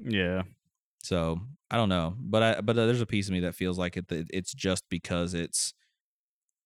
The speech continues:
Speaker 2: other popular artists doing it to Metallica tr-, tracks that they just automatically hate it because it's not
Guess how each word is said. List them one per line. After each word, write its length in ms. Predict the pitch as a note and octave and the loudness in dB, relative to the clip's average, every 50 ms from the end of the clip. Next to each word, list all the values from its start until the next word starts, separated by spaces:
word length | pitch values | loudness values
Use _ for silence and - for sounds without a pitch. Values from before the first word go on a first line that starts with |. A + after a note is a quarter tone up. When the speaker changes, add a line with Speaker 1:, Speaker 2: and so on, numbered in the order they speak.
| _ - | _ 4
Speaker 2:
other 380 | G2+ G2 F2+ F#2 F2+ F#2 F2+ - _ _ _ - | 4 6 6 6 4 4 2 0 _ _ _ 0
popular 520 | - G2+ F#2 F2+ - G2 F#2 F2+ F2 E2 | 2 2 2 2 2 2 2 2 2 2
artists 600 | D2 E2+ F2+ F2+ F2+ F2 F2 F2 F2 - - - - _ _ _ - - - | 4 4 4 4 4 4 2 2 0 -2 -4 -6 -8 _ _ _ -20 -10 -4
doing 340 | - F#2+ F#2 F#2 F#2 F2+ F2+ | -2 0 2 2 2 2 2
it 260 | F2 F2 E2+ - - | 2 0 -2 -4 -4
to 120 | - G2+ F2 | -4 -2 -2
Metallica 560 | F2 E2+ - F#2+ E2+ E2+ E2+ E2+ - E2+ E2+ | -2 0 0 0 0 2 0 0 -2 -4 -6
tr-, 80 | - - _ _ _ _ - | -8 -12 _ _ _ _ -4
tracks 500 | - A2+ F#2+ E2+ E2 E2+ - - - - | 0 2 4 4 4 0 -2 -4 -4 -4
that 200 | - E2 D#2 D#2 _ - | -2 -2 -2 -4 _ -2
they 120 | F2 E2+ | -2 -2
just 240 | E2 E2+ D#2+ - - - | 0 -2 -4 -6 -4 -4
automatically 600 | E2 E2+ E2 E2 D#2+ D#2 D#2 D#2+ - - E2 E2 | -2 -2 -2 -2 -2 -2 -4 -4 -6 -6 -8 -6
hate 220 | E2+ E2 D#2+ D#2+ | -4 -4 -4 -4
it 100 | D#2+ - | -6 -8
because 280 | E2 E2+ - E2+ E2 E2 | -8 -8 -6 -6 -6 -6
it's 180 | D#2 - - | -6 -6 -4
not 240 | D#2+ D2+ D#2 D2 - | -4 -4 -4 -4 -6